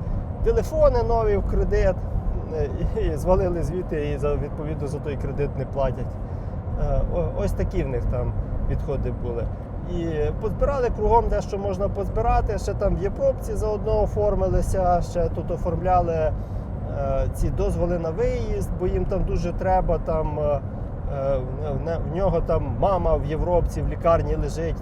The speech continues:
треба їй там поїхати доглянути, бо більше немає кому. Е, хоча насправді є кому.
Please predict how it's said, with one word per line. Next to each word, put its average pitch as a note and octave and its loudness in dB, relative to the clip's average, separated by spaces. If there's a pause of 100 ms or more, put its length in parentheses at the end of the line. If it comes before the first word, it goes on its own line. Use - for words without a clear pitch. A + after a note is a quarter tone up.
треба D3 4
їй C#3+ 4
там C#3+ 0
поїхати D3+ -2
доглянути, C#3+ 2
бо C3+ -2
більше C3+ -2
немає C3+ 0
кому. C#3+ 0
Е, C3+ 0 (1800)
хоча D3 2
насправді C#3+ 4
є B2+ 0
кому. B2+ -4